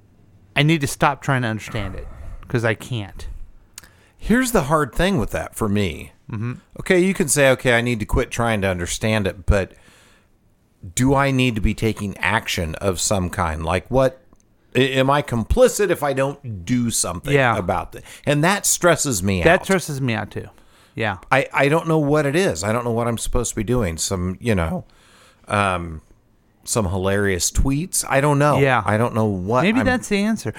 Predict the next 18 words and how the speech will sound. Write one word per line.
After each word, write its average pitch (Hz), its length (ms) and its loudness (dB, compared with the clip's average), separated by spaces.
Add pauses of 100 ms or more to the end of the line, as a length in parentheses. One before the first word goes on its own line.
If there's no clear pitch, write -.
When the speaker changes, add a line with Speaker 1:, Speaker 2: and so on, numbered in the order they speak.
(160)
Speaker 1:
But, 214 120 -2
like, 262 320 2 (720)
I 202 100 4
think - 200 -2
there's 226 140 0
certain 190 280 -2
values 117 920 0 (320)
that 127 320 0 (340)
our 123 80 2
country 139 360 0
should 120 180 -2
have, 110 300 0
and 120 100 -4
we 107 60 -2
should - 180 -8
follow 151 460 -2
'em. - 140 -20 (360)
Speaker 2:
Yeah. 90 240 -2